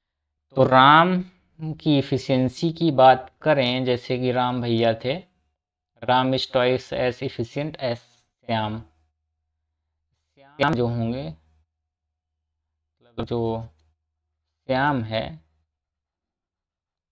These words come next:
उसके अंदर ज़्यादा कैपेसिटी है और जो राम है उसके अंदर कम है।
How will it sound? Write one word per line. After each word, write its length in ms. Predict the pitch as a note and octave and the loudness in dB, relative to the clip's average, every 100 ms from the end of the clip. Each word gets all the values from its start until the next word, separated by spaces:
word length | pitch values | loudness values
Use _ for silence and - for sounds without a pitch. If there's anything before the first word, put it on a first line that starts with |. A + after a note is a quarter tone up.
| _ _ _ _ _ _ - | _ _ _ _ _ _ -12
उसके 260 | A#2+ - | -12 -6
अंदर 260 | D#3+ D3+ D#3+ | -4 -2 2
ज़्यादा 280 | C3+ A#2 B2+ | 4 4 4
कैपेसिटी 600 | A#2+ A2 A2 - A2 A2 | 0 -2 -4 -10 -8 -8
है 180 | A2 A#2+ | -10 -12
और 180 | A2+ A#2 | -8 -6
जो 160 | A#2 | -4
राम 280 | A#2 B2 C#3+ | -2 -2 -2
है 140 | B2 C3+ | -4 -8
उसके 260 | C3 - | -10 -8
अंदर 320 | A2+ A2 C3 E3 | -8 -6 -8 -10
कम 580 | - _ _ _ _ - _ | -14 _ _ _ _ -20 _
है। 100 | A#2+ | -20